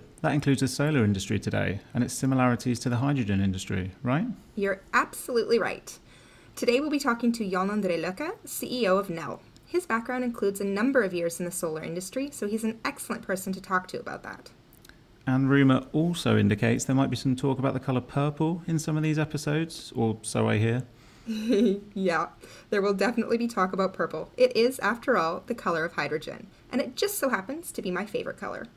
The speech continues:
Speaker 1: Really? Is that a brand manager thing?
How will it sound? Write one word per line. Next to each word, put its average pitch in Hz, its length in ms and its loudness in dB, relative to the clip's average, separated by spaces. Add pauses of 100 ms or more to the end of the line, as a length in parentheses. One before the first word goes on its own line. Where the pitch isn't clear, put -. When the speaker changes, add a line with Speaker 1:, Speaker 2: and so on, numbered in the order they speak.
(420)
Speaker 1:
Really? 135 560 2
Is 127 220 0
that 135 160 -2
a 135 60 0
brand 147 280 4
manager 151 280 4
thing? 170 340 -2